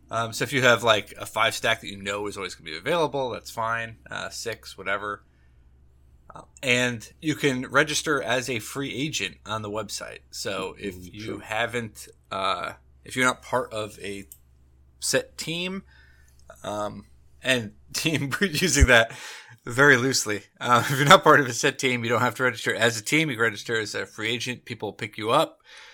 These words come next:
Speaker 1: Um, and then usually we do some, uh, matchmaking at the end of the registration period to try to set up some teams from folks who are just kinda hanging out on their free agent list.
Speaker 2: If you
Speaker 1: Uh,
Speaker 2: haven't
Speaker 1: we
Speaker 2: been picked up by a team that was kind of forming anyway.
Speaker 1: Right, right, yeah. We wanna make sure everyone has a chance to play.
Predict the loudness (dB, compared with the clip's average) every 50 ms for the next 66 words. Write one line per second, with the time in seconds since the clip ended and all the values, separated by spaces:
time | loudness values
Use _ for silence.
0 | -20 -20 _ _ _ -8 -6 -6 -4 0 0 2 2 4 2 2 2 0 0 0
1 | 0 0 0 -2 -4 -6 -6 -6 -6 -6 -2 0 2 2 2 0 -4 -10 -14 -18
2 | -20 _ -20 _ -18 -12 -8 -8 -4 2 6 6 6 6 4 -2 -4 -4 -4 -6
3 | -10 -12 -12 -14 -20 -18 -16 -16 -12 -8 -6 -6 -4 -4 -6 -6 -6 -6 -6 -8
4 | -8 -6 -6 -6 -8 -8 -6 -4 -4 -4 -4 -6 -8 -4 -4 -4 -4 -4 -4 0
5 | 0 2 2 2 0 -2 -4 -10 -10 -10 -8 -6 -4 -4 -4 -6 -8 -12 -10 -10
6 | -10 -10 -10 -12 -16 -10 -8 -8 -6 -6 -8 -10 -8 -8 -8 -8 -10 -10 -12 -14
7 | -12 _ -4 -2 -2 -2 -2 -2 -2 0 2 2 2 0 -2 -8 -8 -8 -8 -10
8 | -8 -6 -6 -6 -6 -6 -10 -8 -6 -6 -6 -6 -8 -12 -18 -18 _ -4 -4 -2
9 | -2 -2 2 2 2 2 0 -2 -4 -4 -6 -4 -4 -6 -6 -4 -8 -8 -6 -4
10 | -4 -4 -6 -8 -10 -10 -10 -10 -10 -10 -12 -14 -14 -10 -10 -10 -10 -10 -12 -14
11 | -16 -18 -14 -8 -6 -6 -6 -6 -4 -4 -4 -4 -4 -6 -8 -10 -10 -10 -10 -12
12 | -12 -14 -14 -16 -18 -20 -20 -20 -20 _ _ _ _ _ -20 -20 -20 -20 -20 -20
13 | _ -2 6 8 10 10 10 8 4 2 2 2 2 2 2 2 4 4 4 4
14 | 4 4 6 6 8 6 6 6 6 4 4 4 0 -2 -2 -4 -6 -4 -4 -4
15 | -4 -4 -6 -8 -6 -4 -4 -4 -4 -6 -8 -12